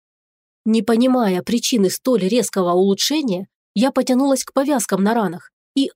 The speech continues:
ахнула от удивления. На них не просто не было черного гноя, их, глубоких ран, тоже, по сути, больше не было. Раневая поверхность магическим образом затянулась,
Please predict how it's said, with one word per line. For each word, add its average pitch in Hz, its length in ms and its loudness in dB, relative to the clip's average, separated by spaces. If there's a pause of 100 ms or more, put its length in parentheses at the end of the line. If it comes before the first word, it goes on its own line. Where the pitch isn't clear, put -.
ахнула 226 520 2
от 208 120 -4
удивления. 226 640 0 (380)
На 220 120 4
них 247 240 2
не 220 120 0
просто 240 400 0
не 320 180 2
было 208 240 2
черного 233 420 -2
гноя, 247 380 0 (400)
их, 277 360 -2
глубоких 214 640 0
ран, 226 400 0
тоже, 269 320 0
по 208 140 -4
сути, 302 280 -2
больше 269 380 -2
не 320 200 0
было. 180 280 -4 (360)
Раневая 240 460 2
поверхность 220 640 -2
магическим 208 640 0
образом 277 360 0
затянулась, 277 600 -2